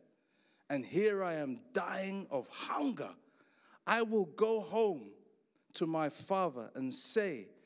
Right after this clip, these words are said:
'Father, I have sinned against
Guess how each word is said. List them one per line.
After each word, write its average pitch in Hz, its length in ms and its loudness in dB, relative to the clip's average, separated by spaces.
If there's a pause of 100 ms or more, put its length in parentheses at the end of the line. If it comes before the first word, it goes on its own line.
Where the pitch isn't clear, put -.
(120)
'Father, 220 720 0 (920)
I 143 300 -4 (840)
have 113 320 -8 (480)
sinned - 680 -6 (1120)
against 156 760 -4